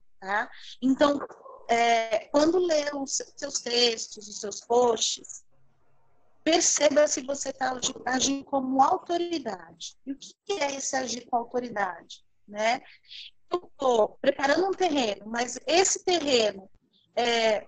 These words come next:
eu tô tendo condução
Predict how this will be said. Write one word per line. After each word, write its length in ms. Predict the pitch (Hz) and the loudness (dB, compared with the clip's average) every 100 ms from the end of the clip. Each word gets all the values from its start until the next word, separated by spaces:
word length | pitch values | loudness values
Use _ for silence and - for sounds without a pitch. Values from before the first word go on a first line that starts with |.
| - | -4
eu 200 | - 285 | 2 2
tô 160 | - 302 | 4 2
tendo 1300 | - 294 285 285 285 269 277 269 262 247 240 226 202 208 208 - - - _ _ _ _ | 2 0 2 4 4 4 2 0 -2 -2 -2 -2 -10 -16 -20 -20 -20 -20 _ _ _ _
condução 1400 | 339 359 415 415 403 370 370 - - 277 226 202 185 | 8 8 6 0 4 6 6 4 4 -2 -4 -10 -12